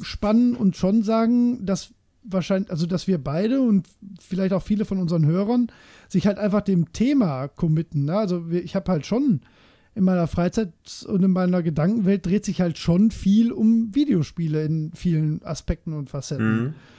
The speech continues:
Speaker 1: Also das würde ich jetzt vielleicht so dazu sagen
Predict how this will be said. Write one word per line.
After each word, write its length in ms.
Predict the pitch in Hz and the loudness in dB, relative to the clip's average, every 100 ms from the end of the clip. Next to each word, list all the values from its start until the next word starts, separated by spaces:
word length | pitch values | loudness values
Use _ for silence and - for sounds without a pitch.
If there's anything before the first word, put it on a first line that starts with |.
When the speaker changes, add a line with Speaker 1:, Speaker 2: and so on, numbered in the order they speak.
| - - _ _ _ - - _ | -20 -20 _ _ _ -20 -20 _
Speaker 1:
Also 240 | 180 170 170 | -6 -2 -4
das 360 | 143 190 - | -2 -4 -2
würde 180 | 185 175 | -2 -2
ich 80 | 156 | -2
jetzt 140 | 160 | -4
vielleicht 480 | - 147 147 139 _ | -4 -4 -4 -6 _
so 360 | 165 160 156 - - _ _ _ _ _ _ _ _ _ _ _ _ - | -4 -2 -4 -8 -18 _ _ _ _ _ _ _ _ _ _ _ _ -6
dazu 520 | 156 147 - 170 143 | -4 -4 -4 -4 -4
sagen 560 | 127 147 151 143 139 | -4 -2 0 0 0